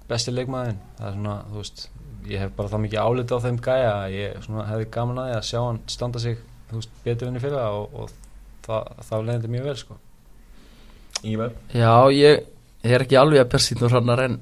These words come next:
Speaker 3: en ég ætli, ég, ég segi ekki þriðja sæti. Við, við erum, við erum, eigum alveg gott tímabil. Uh, áttalega úrslit í Meistaradeildinni. Komum svolítið óvart þar.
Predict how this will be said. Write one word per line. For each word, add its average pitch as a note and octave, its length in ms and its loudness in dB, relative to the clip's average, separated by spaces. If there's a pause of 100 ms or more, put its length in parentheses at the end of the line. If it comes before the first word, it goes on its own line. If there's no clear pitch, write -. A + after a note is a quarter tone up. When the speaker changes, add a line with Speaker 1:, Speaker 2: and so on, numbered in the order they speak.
Speaker 3:
en A#2+ 300 2 (1120)
ég A2+ 160 8
ætli, A#2 280 6
ég, - 100 0 (100)
ég B2 120 0
segi D3 200 6
ekki B2+ 160 -2
þriðja D3 280 8
sæti. E3 180 4 (640)
Við, A2+ 220 -2
við A#2+ 240 2
erum, C#3 180 -2
við D3 100 2
erum, D3 160 -2 (120)
eigum D#3 280 0
alveg B2 160 -2
gott C#3 160 -2
tímabil. D3+ 280 0 (960)
Uh, E2 720 -2 (100)
áttalega A#2+ 480 4
úrslit A2 240 -2
í A#2 40 0
Meistaradeildinni. D#3+ 580 -4 (1120)
Komum C3 280 -2
svolítið B2 280 -2
óvart D#3 220 -4
þar. D#3 140 -2